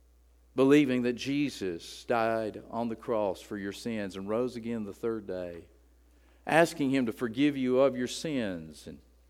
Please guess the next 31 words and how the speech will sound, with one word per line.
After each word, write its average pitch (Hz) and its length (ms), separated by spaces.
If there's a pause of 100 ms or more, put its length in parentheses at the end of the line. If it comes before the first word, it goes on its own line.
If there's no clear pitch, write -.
(220)
asking 95 440
him 104 160
to 98 80
save 78 380
you. 80 140 (880)
And 98 80
the 98 60
Bible 110 340
says 110 400
that 101 100
whosoever 113 540
shall 110 180
call 117 300
upon 110 240
the 107 80
name 113 200
of 104 60
the 107 80
Lord 104 400 (100)
shall 95 640 (380)
be 92 420 (380)
saved. 78 720 (1200)
Oh, 104 80
friend, 117 360
we 127 120
will 127 300
all 117 300
behold 101 500
him 98 380 (180)
one 117 260
day, 76 380